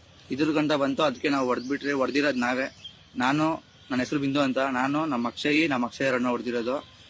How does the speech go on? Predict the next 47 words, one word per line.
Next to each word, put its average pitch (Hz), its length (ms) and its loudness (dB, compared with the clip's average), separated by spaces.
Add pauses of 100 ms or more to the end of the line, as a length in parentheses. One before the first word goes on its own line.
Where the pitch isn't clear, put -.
(320)
ಇದಕ್ಕೂ 143 420 0
ನಮ್ಮ 131 220 2
ಅಪ್ಪನ್ಗೂ 139 440 -2
ಯಾವ್ದೇ 127 300 0
ಸಂಬಂಧ 127 420 0
ಇಲ್ಲ. 120 240 0 (200)
ನಮ್ಮ 127 260 0
ಅಪ್ಪ 123 200 0
ಮನೆ 143 320 4
ಬಿಟ್ಟು 139 320 -4
ಹೋಗಿ 143 280 2
ಎಂಟು 139 220 -4
ವರ್ಷ 135 180 -4
ಆಯ್ತು. 139 460 -2 (580)
ಎಂಟು 139 220 2
ವರ್ಷ 143 160 -2
ಆಯ್ತು 143 180 0
ನಮ್ಮ 127 60 0
ಅಪ್ಪ 127 100 -4
ಮನೆ 131 200 0
ಬಿಟ್ಟು 131 200 -2
ಹೋಗಿ, 127 200 0
ಇದುವರೆಗೂ 135 320 0
ಬಂದಿಲ್ಲ. 131 360 2 (600)
ಏನೋ 139 220 2
ಬರ್ತಾನೆ, 139 460 0
ವಾರಕ್ಕೊಂದ್ಸತಿ 143 540 0
ಬರ್ತಾನೆ, 135 340 -2
ಹೋಗ್ತಾನೆ. 139 460 0
ಅದು 147 420 0 (560)
ಊರವ್ರಿಗೆ 151 240 4
ಎಲ್ಲರಿಗೂ 147 360 2
ಗೊತ್ತು. 139 320 0
ಅದ್ 127 340 -2
ಏನಕ್ 147 280 0
ಬರಲ್ಲ 151 240 4
ಅಂತ 147 160 -2
ಹೇಳಿದ್ರೆ, 143 260 -2
ಇವ್ನು 151 140 0
ಎಲ್ಲೇಶನ್ 147 340 -2
ಏನ್ 147 140 -2
ಮಾಡ್ತಾನೆ 135 280 -2
ಅಂತ 131 160 -2
ಹೇಳಿದ್ರೆ, 139 640 -2
ಬ-, 127 200 2
ಬಂದಾಗೆಲ್ಲ 147 520 2
ಹಾಕೊಡ್ತಾನೆ. 139 680 -2